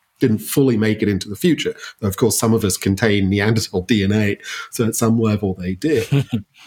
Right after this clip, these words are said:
And so, I, you know, it's a little, it's meant to be a little provocative, but what I would argue is that, you know, transcendent singularity, yeah, yeah, whatever. No, it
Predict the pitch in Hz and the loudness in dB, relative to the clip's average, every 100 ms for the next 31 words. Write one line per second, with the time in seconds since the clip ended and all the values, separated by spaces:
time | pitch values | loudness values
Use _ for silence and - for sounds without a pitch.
0 | - - 131 131 123 160 143 143 135 127 | -20 -4 0 2 2 2 2 2 0 -2
1 | - - - - - - 254 190 190 143 | -8 -6 -6 -6 -12 -4 0 2 2 2
2 | 156 147 - 143 131 139 143 127 127 120 | 2 0 -2 0 2 2 2 2 2 2
3 | 113 107 - 302 220 - 135 208 - 117 | 0 -2 -2 -2 -2 0 0 0 -2 -2
4 | 117 - _ _ _ _ _ _ 139 123 | -2 -6 _ _ _ _ _ _ -8 -4
5 | 117 113 113 107 _ _ _ _ 135 110 | 0 0 0 -2 _ _ _ _ 0 2
6 | 135 240 240 127 107 104 - 117 98 - | 2 0 2 2 2 0 2 2 0 -4
7 | - - - - _ _ - - - - | -16 -18 -20 -20 _ _ -16 -16 -12 -4
8 | 170 - - 160 156 196 190 156 - 135 | -2 -2 0 0 2 2 2 2 2 2
9 | 123 131 143 135 131 113 110 185 175 147 | 2 2 2 2 2 2 2 0 2 2
10 | 135 117 104 143 139 131 107 90 - - | 2 2 2 2 2 2 0 -2 -8 -20
11 | - _ - - - - 147 143 101 - | -20 _ -10 -10 -10 -2 2 2 0 -4
12 | - 156 | -6 -6